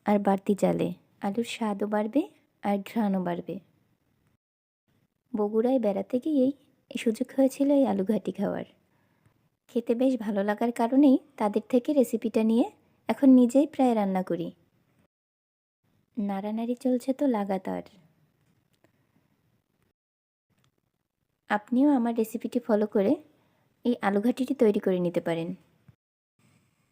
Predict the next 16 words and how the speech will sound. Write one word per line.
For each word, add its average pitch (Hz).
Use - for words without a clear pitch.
আমার 208
পরিবারের 254
ছোট 214
বড় 220
সকলেরই 233
এই 294
আলু 208
ঘাটিটি 196
পছন্দ। 175
দেখতে 202
যেমন 226
লোভনীয়, 233
খেতেও 254
দারুণ 185
মজা। 170
প্রায় 226